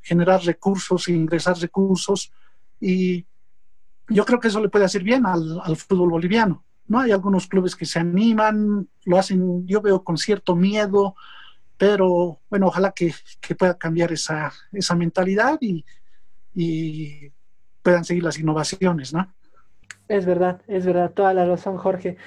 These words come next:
Speaker 2: La verdad que muchísimas gracias por mostrarnos estos, estas tres camisetas, estas tres casacas históricas tuyas. Un placer, la verdad. La primera en particular, la de la selección de,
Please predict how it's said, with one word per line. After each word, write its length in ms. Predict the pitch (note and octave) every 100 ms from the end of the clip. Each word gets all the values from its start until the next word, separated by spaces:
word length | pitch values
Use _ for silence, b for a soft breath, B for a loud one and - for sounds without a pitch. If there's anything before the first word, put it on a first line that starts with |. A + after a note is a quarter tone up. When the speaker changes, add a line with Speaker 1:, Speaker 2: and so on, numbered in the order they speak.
| B -
Speaker 2:
La 140 | F#3
verdad 260 | F#3+ G#3+ A3
que 160 | A3
muchísimas 600 | G3+ G#3+ C#4 C4 C4+ B3
gracias 340 | B3 A#3+ A#3+ A#3+
por 160 | G#3+
mostrarnos 520 | G#3 G3 A3 A3 G#3+
estos, 420 | G#3+ G#3+ G#3+ F#3 F3+
estas 360 | G3 G3+ - _ -
tres 240 | G#3 G#3+
camisetas, 640 | F#3+ F#3 F3+ G3 G3 F#3 - b b -
estas 380 | A3 A3 - -
tres 380 | A#3 G#3 - _ -
casacas 480 | F3+ - F#3+ F3+ F3+
históricas 540 | - F#3 F3+ F3 -
tuyas. 400 | G#3 G3+ G3+ G3+ b b b b -
Un 160 | G#3
placer, 400 | F#3 F3 G#3 G3+
la 80 | F3
verdad. 240 | F3 F#3+
La 160 | G3 F#3
primera 560 | F#3+ G#3+ B3 A3 F#3+ F#3
en 120 | F3
particular, 560 | F3+ - D#3+ F3+ F#3+
la 120 | F#3+ F3
de 80 |
la 100 | E3+
selección 460 | D#3+ F3 D#3+ G3 G3
de, 300 | F3 E3